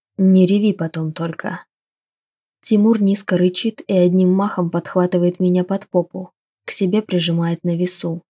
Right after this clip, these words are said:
и несет прямо в спальню. Тимур несет меня на руках прямо в спальню, пока я кайфую от его силы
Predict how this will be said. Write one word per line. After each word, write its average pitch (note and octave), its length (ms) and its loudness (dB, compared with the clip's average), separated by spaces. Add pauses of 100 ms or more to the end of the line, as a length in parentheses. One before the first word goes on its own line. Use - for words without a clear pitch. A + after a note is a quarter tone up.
(100)
и F#3+ 100 -2
несет F3+ 440 -2
прямо D#3 320 -4
в - 60 -8
спальню. D#3+ 580 -6 (2000)
Тимур A3 360 2
несет G3+ 360 -2
меня F#3+ 240 -2
на F3+ 120 0
руках F#3 380 -4
прямо G#3+ 300 -4
в - 60 -8
спальню, F3+ 640 -6 (140)
пока F#3 280 -4
я F3 60 -4
кайфую F#3 480 -2 (100)
от F3+ 120 -10
его F3+ 220 0
силы F#3 580 -2